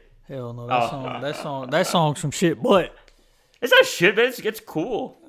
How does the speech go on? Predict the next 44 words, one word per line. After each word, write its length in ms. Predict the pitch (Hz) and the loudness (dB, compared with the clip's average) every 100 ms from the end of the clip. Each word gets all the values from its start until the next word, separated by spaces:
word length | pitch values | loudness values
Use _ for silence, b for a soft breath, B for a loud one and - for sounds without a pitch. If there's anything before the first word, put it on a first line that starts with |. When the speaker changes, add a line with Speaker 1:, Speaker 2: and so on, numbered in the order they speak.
| 269 | -20
Speaker 1:
I 60 | |
mean, 280 | 190 156 160 | -14 -10 -6
it's, 180 | 165 156 | -6 -6
it, 220 | 156 165 | -2 -2
for, 260 | 165 208 190 | 4 6 6
for 220 | 180 208 | 8 8
the 100 | 185 | 8
sake 280 | 175 214 220 | 6 8 8
Speaker 2:
It, 60 | 202 | 10
Speaker 1:
of 180 | 185 151 | 6 6
Speaker 2:
it, 20 | |
it, 300 | 202 - - | 0 0 -4
the, 80 | 196 | -4
the 300 | 170 214 180 | 2 2 2
video 280 | 175 240 233 | 2 6 6
animation's 520 | 196 202 202 208 151 | 4 2 0 -2 -8
cool 280 | - 208 202 | -6 -2 2
too. 100 | 214 | 2
It's 160 | 196 185 | 2 0
just, 200 | 202 156 | -4 -2
uh, 60 | 165 | -2
it's 240 | 180 180 | -2 -4
just 160 | 185 196 | -6 -6
a 40 | |
Big 220 | 135 185 | -4 -4
Chungus, 460 | 160 196 208 151 143 | -2 -6 -2 -4 -4
which 160 | 147 | -8
is 100 | 143 | -10
Bugs 300 | 110 - 151 | -8 -4 -4
Bunny, 480 | 104 123 143 104 - - - - | -2 -2 -2 -6 -10 -20 -20 -10
a 180 | 117 - | -8 -6
Speaker 1:
<laughs> 60 | - | -6
Speaker 2:
little 180 | 123 117 | -4 -6
fat 400 | - - 127 - | -4 -2 -2 -2
body. 380 | 107 113 104 104 B 147 139 B B 127 _ - | -4 -2 -6 -10 B -18 -20 B B -20 _ 2
Speaker 1:
I 100 | 214 | 6
wanna 240 | 311 269 | 6 4
know 180 | 226 214 | 4 2
where. 580 | 190 190 180 170 151 - _ _ _ _ _ _ _ _ - | 2 2 2 0 -4 -10 _ _ _ _ _ _ _ _ -12
Okay, 180 | 160 170 | -8 -4
I 140 | 156 | -4
get, 240 | 160 180 180 - | -2 -4 -4 -12
I 100 | - | -12
get 300 | 143 156 170 | -8 -8 -8